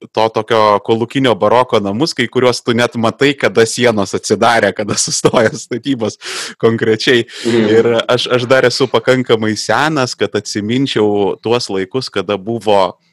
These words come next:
Speaker 1: sienos, e, ir autobusais, nes tu-, tuo metu nebuvo, tai ten devyniasdešimtųjų galas, du tūkstantųjų pradžia, nebuvo jokių Ryanairu skrydžių, jokių pigių nebuvo,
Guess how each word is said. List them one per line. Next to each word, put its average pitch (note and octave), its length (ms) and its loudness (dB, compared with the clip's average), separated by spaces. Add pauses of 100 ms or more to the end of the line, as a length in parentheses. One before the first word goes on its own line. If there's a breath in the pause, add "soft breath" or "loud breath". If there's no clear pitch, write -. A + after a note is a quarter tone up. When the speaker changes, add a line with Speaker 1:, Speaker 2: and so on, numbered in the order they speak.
(400 soft breath)
Speaker 1:
sienos, C3 640 -2 (920)
e, F#2+ 140 -10 (500)
ir A2 280 2
autobusais, A2+ 720 0
nes G2 220 -6
tu-, G#2+ 160 -6
tuo A2+ 160 0
metu A2+ 240 -2
nebuvo, A2 540 0
tai F2+ 120 -8
ten G2 320 -4
devyniasdešimtųjų G#2 920 -4
galas, B2 320 2
du G2 160 -12
tūkstantųjų A2+ 480 -6
pradžia, A2+ 380 0 (480 loud breath)
nebuvo A#2 560 0
jokių G#2+ 320 2
Ryanairu A#2+ 640 2
skrydžių, A#2 520 -6
jokių G#2+ 260 -2
pigių A2+ 300 -6
nebuvo, D#3 540 0